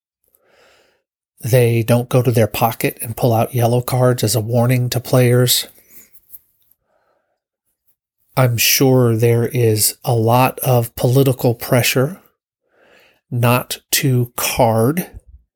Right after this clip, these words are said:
the international stars because of fear of people not watching,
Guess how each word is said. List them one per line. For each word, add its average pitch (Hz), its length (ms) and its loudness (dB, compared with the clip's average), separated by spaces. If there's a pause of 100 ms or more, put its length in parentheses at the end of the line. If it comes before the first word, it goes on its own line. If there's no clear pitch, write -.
(760)
the 120 380 0
international 120 800 0
stars - 760 -2 (720)
because 123 680 -2 (420)
of 120 220 -2
fear 127 480 0
of 113 160 -4
people 135 320 -6
not 117 300 -4
watching, 135 720 -4